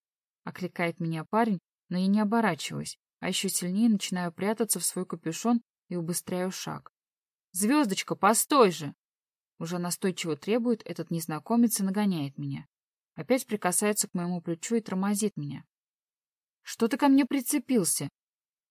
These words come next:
В ужасе выпаливаю вопрос, парень столбенеет и отступает. «Да просто хотел спросить, с тобой все в порядке? Не сильно об меня ушиблась?» «Нет, в следующий раз буду смотреть лучше по сторонам», грубо отвечаю я.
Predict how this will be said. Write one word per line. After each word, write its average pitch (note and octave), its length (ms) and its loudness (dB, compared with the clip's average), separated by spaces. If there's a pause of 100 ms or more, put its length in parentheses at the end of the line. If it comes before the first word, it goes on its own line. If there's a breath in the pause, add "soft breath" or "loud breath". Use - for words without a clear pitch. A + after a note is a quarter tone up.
(100)
В F3 140 -4
ужасе G#3 320 0
выпаливаю F3 560 0
вопрос, G3+ 440 2 (320)
парень F#3 240 0
столбенеет F3 720 0
и E3 60 -8
отступает. D#3+ 720 -8 (840)
«Да E3+ 100 -4
просто G#3 320 -2
хотел G#3+ 340 2
спросить, F#3+ 600 0
с - 100 0
тобой F3 360 0
все A3 240 0
в - 80 -8
порядке? A3+ 580 2 (600)
Не F3+ 120 0
сильно D4 380 0
об A3+ 120 2
меня A3+ 220 6
ушиблась?» E3 680 0 (1200)
«Нет, G#3+ 400 4 (200)
в - 80 -14
следующий G#3+ 360 2
раз B3+ 180 2
буду G#3+ 200 0
смотреть G#3 500 2
лучше G#3 220 -2
по - 80 -4
сторонам», F3+ 580 0 (540)
грубо D#3+ 300 -4
отвечаю D#3 500 -10
я. D3 220 -12